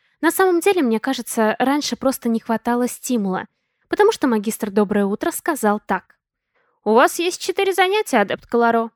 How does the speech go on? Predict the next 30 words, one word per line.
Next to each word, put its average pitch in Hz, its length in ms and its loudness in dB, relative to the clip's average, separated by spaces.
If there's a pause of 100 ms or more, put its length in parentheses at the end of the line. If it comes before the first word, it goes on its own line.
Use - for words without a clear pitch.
(160)
чтобы 220 360 0
показать 202 480 0
мне 208 140 0
прогресс. - 540 -4 (420)
В - 60 -20
противном 214 500 0
случае 320 600 -2
верну 403 400 4
вас 240 240 2
к 247 80 -10
дракону, 202 560 0 (320)
и 302 140 2
никакие 240 520 2
ваши 226 260 2
просьбы 214 520 0
на 285 140 0
мое 240 260 6
решение 214 600 0
уже 226 280 0
не 196 100 -2
повлияют». 202 640 -4 (920)
В 285 120 0
общем, 277 480 0
пока 381 320 0
мне 277 200 4
вернуться 214 480 -2
к 202 60 -10
дракону 208 480 0
не 233 260 0
грозило. 208 640 -6